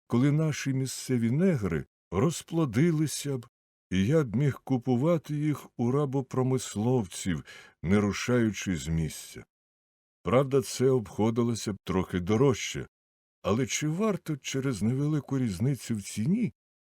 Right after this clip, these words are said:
йти на такий страшний ризик? Але, мабуть, робити дурниці — доля молоді,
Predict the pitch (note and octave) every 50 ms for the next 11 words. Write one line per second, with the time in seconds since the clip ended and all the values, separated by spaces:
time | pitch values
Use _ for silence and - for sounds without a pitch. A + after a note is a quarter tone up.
0 | _ _ _ D2+ F2 F3 - - D#3+ D#3+ C3+ A#2+ A2+ - A#2+ A#2 - - G3+ G3+
1 | F3 C#3+ - - - - - C3 B2+ - - - A#2 A2+ A2+ A2 F#2+ F2 F2+ E2+
2 | D2 - - B1 - - - _ _ _ _ _ _ _ _ _ _ _ _ _
3 | _ _ _ _ _ _ _ _ _ _ _ _ _ _ _ F#2 G#2+ B2 D#3 F3+
4 | A3 A3+ F3+ G3 F#3+ - - D#3 D#3 E3+ D#3 C3+ F3 G#3 G3+ G3 - D#3+ D3+ A2+
5 | G2+ C3+ C#3 C#3+ C3+ E3 G3 A#3 A#3 - - - - - B2+ A2+ F#2+ E2+ - _
6 | _ _ _ _ _ _ _ _ D2+ C#2+ G#2 D3+ F#3 E3 C#3 A2+ G2+ G2+ G2+ B2+
7 | E3+ F#3 D#3+ B2+ E2+ B1+ - B2+ -